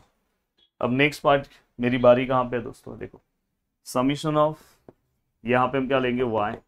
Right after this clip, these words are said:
summation of y निकालने की कोशिश करेंगे तो कैसे निकलेगा दोस्तों,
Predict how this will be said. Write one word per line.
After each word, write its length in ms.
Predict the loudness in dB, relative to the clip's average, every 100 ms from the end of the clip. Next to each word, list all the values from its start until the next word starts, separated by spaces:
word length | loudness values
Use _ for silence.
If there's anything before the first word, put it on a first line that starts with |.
| _ _ -20 -20 _ -8
summation 460 | -4 -4 -4 -8
of 100 | 0 2
y 140 | 2
निकालने 360 | 0 -2 -2 -6
की 40 |
कोशिश 320 | -8 -10 -10
करेंगे 280 | -8 -6 -6
तो 80 | -6
कैसे 300 | -6 -6 -8
निकलेगा 360 | -8 -6 -4 -4
दोस्तों, 340 | -8 -12